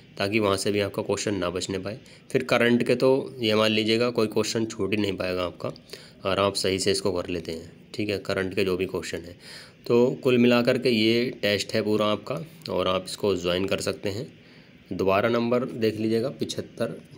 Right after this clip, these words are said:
डबल ज़ीरो ग्यारह ज़ीरो तीन सौ चौदह पर पूरी आप जानकारी ले सकते हैं।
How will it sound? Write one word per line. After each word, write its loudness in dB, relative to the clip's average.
डबल 2
ज़ीरो -2
ग्यारह -2
ज़ीरो -4
तीन -2
सौ -4
चौदह -2
पर -4
पूरी 4
आप -4
जानकारी -2
ले 0
सकते -8
हैं। -18